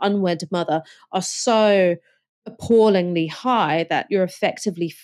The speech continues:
forced into the institution of marriage. And that was something which, you know, really did keep birth rates aloft,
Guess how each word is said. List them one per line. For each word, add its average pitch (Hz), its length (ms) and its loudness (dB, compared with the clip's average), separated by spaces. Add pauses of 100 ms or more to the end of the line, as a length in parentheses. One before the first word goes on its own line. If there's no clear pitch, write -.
(120)
forced 202 440 2
into 180 240 -6
the 175 120 0
institution 170 760 -8
of 156 100 -8
marriage. - 480 -6 (240)
And 381 180 0
that 269 220 0
was 277 160 0
something 247 380 2
which, 226 200 0
you 339 60 2
know, 185 180 0
really 254 260 4
did 247 420 -4
keep - 320 -4
birth 226 340 0
rates 170 280 -2
aloft, 202 720 0